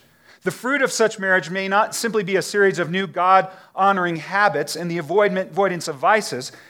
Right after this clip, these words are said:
It could be that, but it doesn't have to just be that. Perhaps Paul also envisions the fruit of this marriage, including the birth of new believers. In the same way that Paul wanted the Romans to support his mission to Spain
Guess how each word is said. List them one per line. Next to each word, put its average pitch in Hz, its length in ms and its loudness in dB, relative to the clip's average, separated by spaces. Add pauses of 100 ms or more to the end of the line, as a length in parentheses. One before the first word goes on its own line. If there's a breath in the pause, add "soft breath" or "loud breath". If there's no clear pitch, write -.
(120 loud breath)
It - 100 -20
could 190 220 -2
be 240 160 -4
that, 147 260 2
but 156 100 -6
it 170 60 -8
doesn't 170 220 -4
have 220 240 2
to 147 100 -10
just 208 320 0
be 135 140 -10
that. 127 320 -2 (180 loud breath)
Perhaps 226 320 4
Paul 220 300 2
also 247 560 2
envisions 156 880 -4 (240 loud breath)
the 180 100 -2
fruit 254 280 -2
of 190 100 -4
this 202 180 0
marriage, 190 320 0
including 175 640 -4 (420 soft breath)
the 143 120 -10
birth 185 360 -2
of 139 80 -2
new 143 160 -4
believers. 131 800 -6 (640)
In 175 80 -4
the 196 80 -2
same 294 400 -2
way 196 240 2
that 208 180 -2
Paul 220 300 2
wanted 208 320 -2
the 196 80 0
Romans 180 800 -2 (240 loud breath)
to 196 120 -4
support 202 400 0
his 165 200 -6
mission 226 460 -2
to 190 120 -6
Spain 170 720 -4